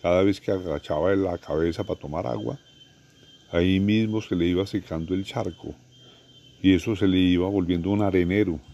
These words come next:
y mantenía una gurbia espantosa, y encima de él había un mundo de árboles tuquios, de las frutas más provocativas del mundo, y cuando les iba a echar mano,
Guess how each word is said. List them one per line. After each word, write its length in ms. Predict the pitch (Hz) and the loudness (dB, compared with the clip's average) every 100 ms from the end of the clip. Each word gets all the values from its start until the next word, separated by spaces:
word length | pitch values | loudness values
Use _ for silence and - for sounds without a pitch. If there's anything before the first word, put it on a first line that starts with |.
| - | -6
y 220 | 90 87 | -2 0
mantenía 560 | 90 85 78 82 82 87 | 0 -2 -4 -6 -2 -2
una 520 | 98 98 98 98 101 | -2 -4 -6 -8 -6
gurbia 640 | 95 120 127 113 101 101 | 4 6 6 4 2 -2
espantosa, 680 | 104 - 82 78 92 101 107 | -4 -8 -10 -6 -4 -4 -2
y 120 | 101 | -2
encima 420 | 87 80 87 85 98 | -2 -4 -4 -2 0
de 120 | 95 | 2
él 60 | |
había 180 | 98 101 | 2 2
un 80 | 98 | 0
mundo 240 | 101 98 101 | 0 2 4
de 100 | 98 | 2
árboles 460 | 98 101 90 - | 2 0 -2 -4
tuquios, 420 | - 139 - 131 | -2 -2 -2 -6
de 100 | 120 | 0
las 160 | 87 85 | 0 0
frutas 360 | 98 92 113 110 | -2 -4 -4 -6
más 180 | 107 | -8
provocativas 640 | - 107 107 92 - 101 117 | -2 0 2 -2 -2 -4 -2
del 140 | 101 | -2
mundo, 200 | 131 123 | -2 -2
y 60 | 101 | -2
cuando 240 | 90 90 | -2 -2
les 180 | 90 82 | -2 -2
iba 120 | - | -2
a 40 | 147 | -4
echar 220 | - 78 | -6 -6
mano, 260 | 113 110 | -4 -6